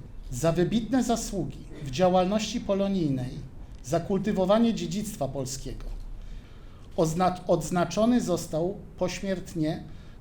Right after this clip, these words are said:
Krzyżem Kawalerskim Orderu Zasługi Rzeczypospolitej Polskiej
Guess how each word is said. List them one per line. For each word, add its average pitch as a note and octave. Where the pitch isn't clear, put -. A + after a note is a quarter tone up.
Krzyżem A3
Kawalerskim F3
Orderu F3
Zasługi F3
Rzeczypospolitej F3
Polskiej C#3+